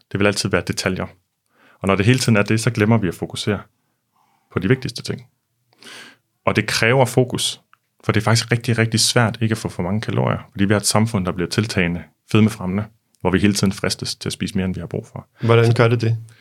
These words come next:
Speaker 1: Jamen, det gør det ved, øh, både fødevareteknologi i øvrigt. Øhm, jo mere, øh, jo mere forarbejdede fødevarer er, øhm, så er det typisk forarbejdet med henblik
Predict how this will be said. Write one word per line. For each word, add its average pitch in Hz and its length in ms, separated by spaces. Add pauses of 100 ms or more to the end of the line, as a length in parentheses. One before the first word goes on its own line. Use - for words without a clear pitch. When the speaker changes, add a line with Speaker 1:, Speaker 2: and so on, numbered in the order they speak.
(340)
Speaker 1:
Jamen, 110 100
det 127 100
gør 127 100
det 110 100
ved, 95 200 (100)
øh, 85 160 (260)
både 139 140
fødevareteknologi 101 800 (280)
i 101 40
øvrigt. 95 320 (580)
Øhm, 85 360 (200)
jo 95 60
mere, 98 360 (680)
øh, 90 120 (200)
jo 95 40
mere 104 260
forarbejdede 90 600
fødevarer 98 460 (140)
er, - 160 (380)
øhm, 80 440 (120)
så - 160
er 104 80
det 92 140
typisk 110 320
forarbejdet 98 380
med 92 100
henblik 98 420